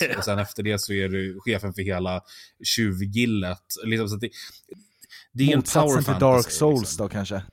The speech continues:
Speaker 2: Jo, men det är liksom, det, det handlar ju, det sätter ju spelaren för spelarkaraktären. Liksom, det,
Speaker 3: Oh,
Speaker 2: du,
Speaker 3: ja.
Speaker 2: du har inga, du har inga begränsningar. Du kan göra precis vad du vill.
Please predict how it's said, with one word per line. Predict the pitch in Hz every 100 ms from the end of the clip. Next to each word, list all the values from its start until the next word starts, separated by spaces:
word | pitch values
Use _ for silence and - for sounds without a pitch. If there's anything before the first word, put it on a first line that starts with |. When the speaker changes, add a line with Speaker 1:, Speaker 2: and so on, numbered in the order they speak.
| _ _ -
Speaker 2:
Jo, | 185
men | 185 185
det |
är | 196
liksom, | 196 185 190
det, | 185
det | 165 175
handlar | 190 185 180
ju, | 165 160 135
det | 156 160 160
sätter | 170 -
ju | 165
spelaren | - - 175 160 175 180 160 135
för | 147 123
spelarkaraktären. | 113 - 131 113 107 104 117 113 160 147 92 - 85 92 90
Liksom, | 95 101 101
det, | 113
Speaker 3:
Oh, | 107 110
Speaker 2:
du, | 95
Speaker 3:
ja. | 90
Speaker 2:
du | 123 151
har | 147 135
inga, | 135 117 110 101 98
du | 110
har | 120
inga | 131 110
begränsningar. | 101 101 131 123 - 98
Du | 92 98
kan | 107
göra | 98
precis | 110 135 127 -
vad | 95 90
du | 90
vill. | 87 87 90